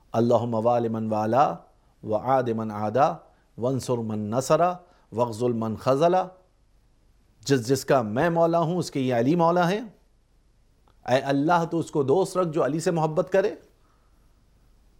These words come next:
تو اس کا دشمن ہو جائے جو علی کا دشمن ہو، تو اس کی مدد کر جو علی کی نصرت کرے، اور تو اس کو رسوا کر جو علی کو چھوڑ دے۔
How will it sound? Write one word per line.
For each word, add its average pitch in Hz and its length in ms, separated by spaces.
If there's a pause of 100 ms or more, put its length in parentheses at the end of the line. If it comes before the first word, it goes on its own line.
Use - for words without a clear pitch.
(640)
تو 147 100
اس 127 120
کا 165 100
دشمن 151 380
ہو 170 120
جائے 180 160
جو 165 140
علی 139 160
کا 190 80
دشمن 180 380
ہو، 262 180 (1900)
تو 151 140
اس 139 120
کی 185 120
مدد 143 440
کر 185 120
جو 156 200
علی 143 140
کی 185 100
نصرت 185 340
کرے، 208 280 (1160)
اور 131 140
تو 156 160
اس 131 120
کو 160 120
رسوا 123 380
کر 156 160
جو 127 160
علی 123 160
کو 120 80
چھوڑ 113 300
دے۔ 101 100